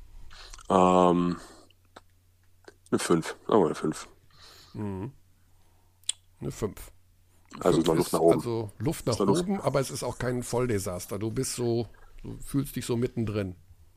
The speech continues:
Speaker 1: Ja, so mittendrin, wie gesagt.
Speaker 2: Mhm. Also
Speaker 1: Am
Speaker 2: mit der,
Speaker 1: Aufbauen.
Speaker 2: mit der Tendenz nach, nach oben, weil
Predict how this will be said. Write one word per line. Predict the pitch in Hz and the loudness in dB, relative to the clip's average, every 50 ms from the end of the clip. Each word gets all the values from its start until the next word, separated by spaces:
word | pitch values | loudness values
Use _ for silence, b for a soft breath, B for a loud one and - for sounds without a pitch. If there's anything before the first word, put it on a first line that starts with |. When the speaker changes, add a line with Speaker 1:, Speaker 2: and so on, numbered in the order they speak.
| _ b b b b | _ b b b b
Speaker 1:
Ja, | - - 92 90 | 6 8 8 8
so | 87 85 | 8 6
mittendrin, | 82 80 - 78 71 71 71 71 | 4 4 2 0 -2 0 -4 -4
wie | 76 76 | -4 -2
gesagt. | 76 73 73 71 - - - 98 | -2 -2 -2 -2 -4 -6 -8 -10
Speaker 2:
Mhm. | 98 95 98 101 - - - _ - - - _ - - _ _ _ - _ - - - - - | -10 -10 -12 -14 -16 -20 -20 _ -20 -20 -20 _ -20 -20 _ _ _ -20 _ -20 -20 -20 -20 -18
Also | - - 101 98 | -14 -8 -4 -2
Speaker 1:
Am | 98 95 | 0 4
Speaker 2:
mit | - 82 80 | 4 4 4
der, | 104 98 | 6 2
Speaker 1:
Aufbauen. | 82 76 76 - - - - | 0 0 0 -6 -10 -10 -10
Speaker 2:
mit | 113 - - | -4 -2 -2
der | 117 | 0
Tendenz | - 131 120 113 110 117 139 - - | 0 0 0 0 0 0 -2 -2 -4
nach, | 120 113 107 - | -4 -4 -4 -4
nach | 113 110 107 101 | -6 -6 -4 -4
oben, | 104 110 117 101 92 92 | -4 -4 -4 -4 -4 -2
weil | 98 107 120 127 143 | 0 0 0 0 -2